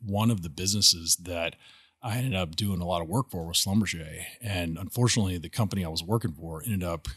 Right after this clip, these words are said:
being a casualty of the dot-com space. So I went back to Schlumberger and said, "Hey, I know you still need this thing built.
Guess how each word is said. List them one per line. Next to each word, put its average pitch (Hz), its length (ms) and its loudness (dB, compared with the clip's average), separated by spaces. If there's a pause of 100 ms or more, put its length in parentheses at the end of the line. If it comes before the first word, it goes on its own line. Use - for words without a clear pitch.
(240)
being 85 200 -4
a 82 60 -8
casualty 87 460 -2
of 80 40 -10
the 80 60 -10
dot-com 95 400 2
space. 73 320 2
So 101 100 4
I - 20 4
went 113 160 2
back 90 140 -6
to - 60 0
Schlumberger 92 340 -2
and 78 100 -6
said, 85 160 -4
"Hey, 92 120 -2
I 87 80 -2
know 101 120 0
you 92 140 -2
still 92 240 2
need 87 160 -4
this 87 160 4
thing 87 280 -4
built. 95 340 0